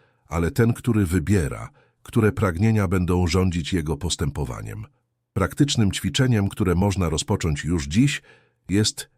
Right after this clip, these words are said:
dziennik cienia. Poświęć kilka minut dziennie na zapisywanie myśli, impulsów lub pragnień, które normalnie byś stłumił lub zaprzeczył.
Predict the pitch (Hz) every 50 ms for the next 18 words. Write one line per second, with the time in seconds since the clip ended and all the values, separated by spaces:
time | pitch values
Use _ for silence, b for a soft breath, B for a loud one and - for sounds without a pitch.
0 | _ - - 82 92 113 110 107 101 104 104 - - - - - 92 62 - -
1 | - - _ _ _ _ _ _ _ _ _ - 131 143 143 - - 127 113 107
2 | - - 123 110 - - 101 95 104 101 98 87 78 71 80 98 95 98 98 98
3 | 95 90 85 82 82 76 95 90 - - 85 - 95 78 90 85 85 82 80 87
4 | 107 101 - - - 110 117 117 b b b b b - 85 87 82 73 - 123
5 | 113 98 90 - - - 110 117 - - 78 78 71 - - - 95 80 71 65
6 | 78 95 101 110 107 B B B B B B B B B - - 110 107 98 101
7 | 104 104 107 127 127 120 113 107 95 76 76 - - - - - 113 113 98 98
8 | 95 95 92 90 90 80 78 87 82 - - 69 - - - 120 - -